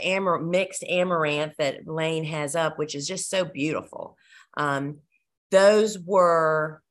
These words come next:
spaced six inches apart, four rows in a thirty inch bed, and not pinched. They're whoppers, they're pretty big blooms. I mean, those blooms are probably, I would guess,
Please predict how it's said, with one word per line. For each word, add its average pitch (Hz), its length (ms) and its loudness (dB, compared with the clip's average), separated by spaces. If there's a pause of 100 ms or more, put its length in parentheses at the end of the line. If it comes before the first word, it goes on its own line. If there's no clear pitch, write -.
(200)
spaced 151 840 2
six 185 320 -6
inches 180 300 -4
apart, 160 720 2
four 170 240 2
rows 156 320 2
in 151 80 -4
a 151 60 -6
thirty 151 320 -4
inch 156 200 -8
bed, 139 240 -2
and 143 160 -8
not 131 240 -4
pinched. - 580 -12 (380)
They're 196 160 6
whoppers, 170 840 2 (420)
they're 165 160 2
pretty 214 300 -4
big 160 480 2
blooms. 151 520 -4
I 135 80 -4
mean, 143 180 -2
those 175 240 4
blooms 165 560 -2
are 143 400 2
probably, 147 960 0
I 156 140 0
would 151 220 -4
guess, 156 400 -2